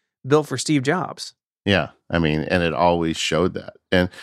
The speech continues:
Speaker 2: we have covered the iWork suite in the past, but a lot of water's gone under the bridge. There's been a lot of changes, and there's also, frankly, been a lot of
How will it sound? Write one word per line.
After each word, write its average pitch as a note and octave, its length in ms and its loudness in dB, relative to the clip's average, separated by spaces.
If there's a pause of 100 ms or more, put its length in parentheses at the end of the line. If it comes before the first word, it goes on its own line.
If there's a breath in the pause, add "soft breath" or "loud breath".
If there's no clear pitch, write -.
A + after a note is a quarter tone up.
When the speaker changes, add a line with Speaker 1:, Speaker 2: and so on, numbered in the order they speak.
(140 loud breath)
Speaker 2:
we C3 180 0
have F#3 240 0
covered D#3 560 -2
the G#2+ 100 -4
iWork A#2+ 360 0
suite A#2+ 240 -2
in - 80 -4
the E2 60 -4
past, G2 360 0
but F2+ 100 0
a E2 60 2
lot G#2+ 400 0
of D#2+ 420 -4
water's E2 400 0
gone G#2 160 0
under G#2 160 0
the G2 100 -4
bridge. F#2+ 360 0
There's D2 140 -16
been D2+ 140 -6
a D2+ 40 -6
lot D2+ 160 0
of - 80 -6
changes, F#2+ 640 0
and F#2 260 2
there's E2+ 140 -2
also, F#2+ 300 0
frankly, D#2+ 360 0
been C#2+ 140 -2
a D#2 80 0
lot D2 220 2
of C#2+ 180 -4